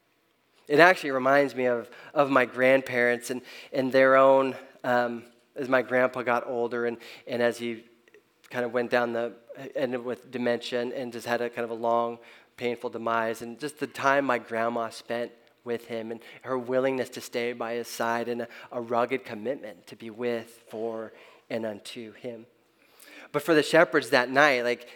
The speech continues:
they would hear this wonderful message. They would hear this, this thing that was good news and, and great joy that was for all people, including them. But,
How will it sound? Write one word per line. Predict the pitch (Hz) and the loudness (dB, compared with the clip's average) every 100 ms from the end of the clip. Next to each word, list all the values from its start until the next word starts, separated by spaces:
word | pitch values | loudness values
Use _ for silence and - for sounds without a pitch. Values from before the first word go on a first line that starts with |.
| - | -2
they | 147 | 0
would | 139 | 0
hear | - 160 160 160 | -4 4 6 6
this | 143 139 | 2 2
wonderful | 143 147 143 127 | 4 4 2 0
message. | 127 143 127 - | 4 4 2 -6
They | 143 | -6
would | 120 | -6
hear | - 160 | -4 -2
this, | 151 135 - - - - | 0 -2 -2 -14 -20 -4
this | 143 | -4
thing | - 160 151 | 0 2 4
that | 147 | 4
was | 135 120 | 0 -4
good | 117 156 151 143 | -4 2 2 4
news | 143 143 143 131 | 2 2 0 0
and, | 127 - - | -4 -4 -4
and | 135 127 | -4 -2
great | 135 151 151 151 | 2 4 4 2
joy | 151 147 143 | 0 2 2
that | |
was | 139 127 | 0 -4
for | 147 | -4
all | 147 170 151 | -2 4 4
people, | 147 - 160 156 143 | 4 -2 -8 -4 -4
including | 135 - 165 147 147 | -4 -6 -4 0 2
them. | 151 147 | 4 4
But, | 143 | 0